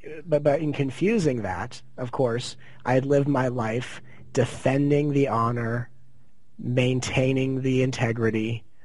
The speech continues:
or trying to cultivate and practice the accumulation of what added to the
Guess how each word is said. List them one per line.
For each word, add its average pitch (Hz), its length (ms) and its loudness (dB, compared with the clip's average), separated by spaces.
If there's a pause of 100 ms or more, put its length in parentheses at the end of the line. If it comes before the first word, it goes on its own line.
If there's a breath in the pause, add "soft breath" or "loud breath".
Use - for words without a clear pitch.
(320 soft breath)
or 120 100 0
trying 123 340 2
to 123 80 0
cultivate 127 680 2
and 120 140 -4
practice 120 1000 -4 (360)
the 120 140 -12
accumulation 113 840 0
of 104 140 -4
what 110 300 0
added 117 460 2 (800)
to 123 280 2
the 113 360 2